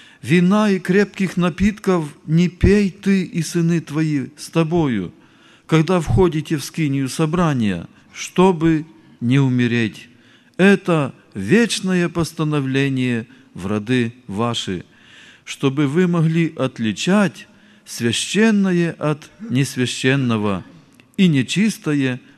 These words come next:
от чистого, и научать сынов Израилевых всем уставам,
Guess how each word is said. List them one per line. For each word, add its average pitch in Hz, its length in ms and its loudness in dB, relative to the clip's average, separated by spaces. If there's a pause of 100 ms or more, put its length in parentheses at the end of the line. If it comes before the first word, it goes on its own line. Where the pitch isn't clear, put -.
от 107 180 -6
чистого, 101 760 -4
и 170 100 4
научать 180 600 2
сынов 202 380 0
Израилевых 160 640 -2
всем 220 380 -2
уставам, 160 640 -2